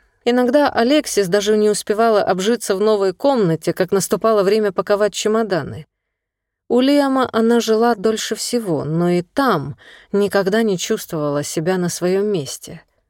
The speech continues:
даже в самом начале, когда отношения были ещё на самом пике. Но сейчас у Алексис было странное ощущение, будто она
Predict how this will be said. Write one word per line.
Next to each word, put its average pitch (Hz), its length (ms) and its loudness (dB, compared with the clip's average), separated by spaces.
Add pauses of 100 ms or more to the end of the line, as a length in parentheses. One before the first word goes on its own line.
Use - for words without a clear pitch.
(140)
даже 214 340 0
в 202 80 -6
самом 214 360 0
начале, 208 560 -4
когда 151 320 -4
отношения 165 600 -2
были 160 240 -2
ещё 160 360 -4
на 160 120 -2
самом 185 400 -2
пике. - 460 -12 (1300)
Но 254 100 2
сейчас 294 540 0
у 247 80 2
Алексис 247 500 0
было 226 260 2
странное 214 540 2
ощущение, 220 720 0
будто 196 400 -2
она 185 280 0